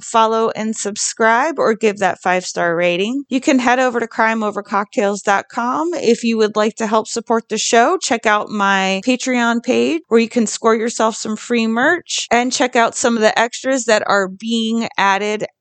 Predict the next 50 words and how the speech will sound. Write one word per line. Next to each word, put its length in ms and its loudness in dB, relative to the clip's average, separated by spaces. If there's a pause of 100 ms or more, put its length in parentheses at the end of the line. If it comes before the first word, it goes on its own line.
as 300 0
we 160 -4
speak. 480 0
I 260 2
will 460 0
again 680 2 (100)
let 180 2
you 80 -4
guys 340 2
know 340 4
when 220 0
I 100 2
have 320 0
it 100 -2 (120)
all 220 4
up 180 -2
and 160 -6
running. 460 0 (140)
It 180 4
is 180 4
a 100 2
work 280 0
in 120 -6
progress, 680 2
but 160 0
I 140 4
will 260 2
have 320 2
an 120 -6
after 500 -2
hours 380 2
edition 480 0
for 220 -2
every 340 2
episode 560 -2
that 140 0
I 120 4
have 200 -2
done, 340 0 (120)
where 180 6
I 100 6
like 200 2
to 120 2
give 260 0
you 360 2 (180)
my 300 0
thoughts 520 -8
on 240 0
the 80 -8
case. 560 0